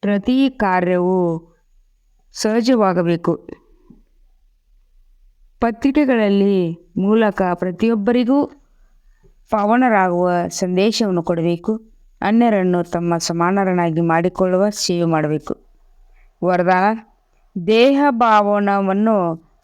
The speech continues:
ದೇಹಿ ಅಭಿಮಾನಿ ಸ್ಥಿತಿಯಲ್ಲಿ ಪರಿವರ್ತನೆ ಮಾಡುವಂಥ ಬೇಹದ್ದಿನ ವೈರಾಗ್ಯ. ವಿವರಣೆ, ಒಂದು ವೇಳೆ ನಡೆಯುತ್ತಾ ನಡೆಯುತ್ತಾ ವೈರಾಗ್ಯದಲ್ಲಿ ಬಿರುಕು ಉಂಟಾದರೆ ಅದಕ್ಕೆ ಮುಖ್ಯ ಕಾರಣವಾಗಿದೆ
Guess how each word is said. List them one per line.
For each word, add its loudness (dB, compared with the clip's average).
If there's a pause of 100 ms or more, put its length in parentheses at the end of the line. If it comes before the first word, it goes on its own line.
(160)
ದೇಹಿ 2
ಅಭಿಮಾನಿ 0
ಸ್ಥಿತಿಯಲ್ಲಿ -2 (300)
ಪರಿವರ್ತನೆ 0
ಮಾಡುವಂಥ 0 (140)
ಬೇಹದ್ದಿನ -2
ವೈರಾಗ್ಯ. -2 (2250)
ವಿವರಣೆ, 0 (220)
ಒಂದು 2
ವೇಳೆ 2 (880)
ನಡೆಯುತ್ತಾ 0
ನಡೆಯುತ್ತಾ -2
ವೈರಾಗ್ಯದಲ್ಲಿ -2
ಬಿರುಕು -2
ಉಂಟಾದರೆ -2 (340)
ಅದಕ್ಕೆ 0
ಮುಖ್ಯ -2
ಕಾರಣವಾಗಿದೆ -2